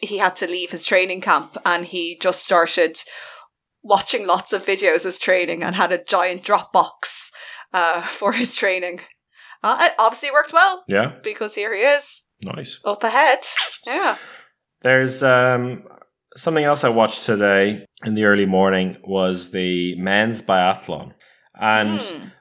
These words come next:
Speaker 2: I feel like on these daily Olympipods in the summer,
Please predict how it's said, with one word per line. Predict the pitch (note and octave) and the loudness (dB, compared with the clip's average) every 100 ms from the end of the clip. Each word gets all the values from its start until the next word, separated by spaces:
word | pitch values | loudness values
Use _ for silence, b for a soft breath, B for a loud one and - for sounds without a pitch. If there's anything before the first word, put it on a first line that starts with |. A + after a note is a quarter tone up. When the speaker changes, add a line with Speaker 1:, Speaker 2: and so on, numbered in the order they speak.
| - | -4
Speaker 2:
I | A#2 | -4
feel | - D#3 E3 D#3 | 2 2 2 4
like | C3+ C3 C3 - - - - _ | 4 4 2 -4 -18 -20 -20 _
on | C3+ C#3 | 0 0
these | C3+ C#3 B2+ | 0 -4 0
daily | B2+ B2 A#2+ | 2 2 0
Olympipods | A2 A2+ - - G2+ G2 F#2+ | -2 -2 -6 -2 2 2 0
in | G#2+ | -4
the | G2 | -4
summer, | - A#2+ A2+ A2 A2+ | 0 0 2 0 -2